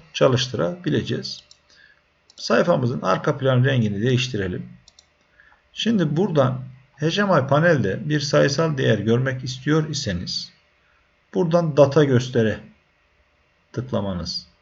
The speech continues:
gerekmektedir. Buradan sayı göstergesini seçiyoruz arkadaşlar. Biz neyi görmek istiyoruz? D sıfırı görmek istiyoruz değil mi? O zaman buraya D sıfır yazdık. Daha sonra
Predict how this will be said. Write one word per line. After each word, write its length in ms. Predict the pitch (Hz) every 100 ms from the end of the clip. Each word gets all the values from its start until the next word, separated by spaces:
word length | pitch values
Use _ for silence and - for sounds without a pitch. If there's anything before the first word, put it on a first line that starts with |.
| - _
gerekmektedir. 920 | 113 101 95 101 95 98 92 143 - - _ _ _ _ _ _ _ _ -
Buradan 340 | 208 170 185
sayı 400 | - 165 165 160
göstergesini 1120 | 139 - - 95 90 - - - _ _ -
seçiyoruz 560 | - 107 - 101 85 87
arkadaşlar. 680 | 85 - 98 - - 185 - _ _ _ - _ - - - _ _
Biz 160 | 196 175
neyi 260 | 175 202 185
görmek 400 | 160 127 113 -
istiyoruz? 640 | - - 98 185 - - _ _ _ -
D 200 | 175 151
sıfırı 460 | 127 123 120 92 - - - -
görmek 380 | - 98 90 90
istiyoruz 500 | - - 92 - -
değil 120 | 107
mi? 80 | - - - - _ _ _ _ - _ _
O 20 | 160
zaman 220 | 147 147
buraya 280 | 147 147 127
D 180 | 135
sıfır 500 | 127 139 - - - - - _
yazdık. 420 | 98 95 90 80 - - _ _ _ _ _ _ _ - _ _ _ _ _ 160
Daha 180 | 196
sonra 500 | 208 175 123 110 -